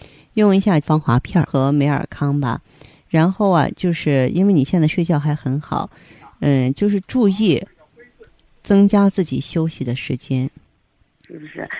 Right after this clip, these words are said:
Speaker 2: 那我就是最近上街嘛，
Speaker 1: 嗯。
Speaker 2: 就是我有时候在街上，呃，有时候去，<laughs> 去，去，有时候转嘛，有时候去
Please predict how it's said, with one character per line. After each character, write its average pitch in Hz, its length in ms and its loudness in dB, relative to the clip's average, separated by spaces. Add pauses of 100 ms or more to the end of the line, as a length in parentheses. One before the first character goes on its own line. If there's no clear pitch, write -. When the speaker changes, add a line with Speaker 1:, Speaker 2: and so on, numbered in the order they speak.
(160)
Speaker 2:
那 240 160 2
我 190 80 4
就 233 160 -6
是 202 160 -14
最 247 220 -10
近 240 200 -4
上 196 300 0
街 220 160 2
嘛， 156 220 2
Speaker 1:
嗯。 135 60 -8
Speaker 2:
就 180 100 -10
是 175 100 -4
我 147 180 0
有 160 140 0
时 175 160 -8
候 165 300 2
在 185 180 2
街 185 160 -2
上， 185 200 0 (600)
呃， 143 400 -8
有 143 80 -8
时 175 80 -6
候 196 80 -4
去， - 160 -18 (320)
<laughs> - 240 -20
去， 185 320 -8
去， 185 300 -6
有 135 100 -6
时 147 80 -8
候 196 80 -4
转 196 260 2
嘛， 127 140 -4
有 143 80 -8
时 180 80 -8
候 185 60 -8
去 - 180 -20